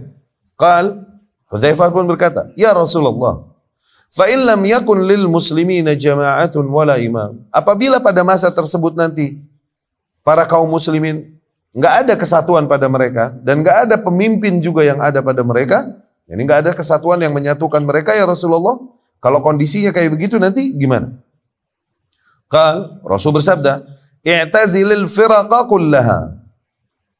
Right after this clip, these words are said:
Tinggalkanlah semua kelompok-kelompok tersebut kalau begitu. "Walau an ta'udda ala asli syajarah." Kalaupun kau harus jadi bersendirian dan bertahan menggigit akar pohon,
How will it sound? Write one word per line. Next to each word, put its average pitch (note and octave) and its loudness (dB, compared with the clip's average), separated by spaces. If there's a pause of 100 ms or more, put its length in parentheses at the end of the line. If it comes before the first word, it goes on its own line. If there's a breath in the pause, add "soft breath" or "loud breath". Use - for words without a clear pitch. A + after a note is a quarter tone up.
(320)
Tinggalkanlah G3+ 2
semua F#3 0
kelompok-kelompok F3 2
tersebut G3 0
kalau A#2 -2
begitu. - -12 (960)
"Walau F3 2
an F3+ 0
ta'udda F3+ 2
ala E3+ 4
asli F3+ 0
syajarah." D#3 0
Kalaupun F3+ 0
kau F#3+ 2
harus F3+ 2
jadi D#3 -2
bersendirian C#3+ 0 (560)
dan B2 -2
bertahan D#3 0
menggigit D3 -2
akar E3 -2
pohon, E3 0